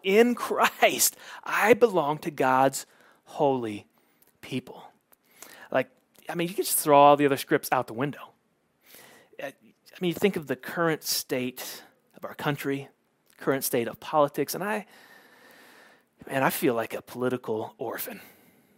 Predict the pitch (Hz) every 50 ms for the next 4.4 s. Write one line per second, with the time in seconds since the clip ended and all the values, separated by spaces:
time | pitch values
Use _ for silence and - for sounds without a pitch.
0 | _ _ _ _ _ _ - 135 - 131 117 110 117 120 127 123 113 120 120 117
1 | 117 117 107 - _ - _ _ _ _ - 127 113 104 - - - - - 175
2 | 170 170 180 175 175 175 139 123 110 104 - 110 107 107 120 120 120 - - -
3 | - - - - 151 202 208 202 - - 185 170 175 170 - 185 160 156 156 139
4 | 123 117 117 117 113 117 110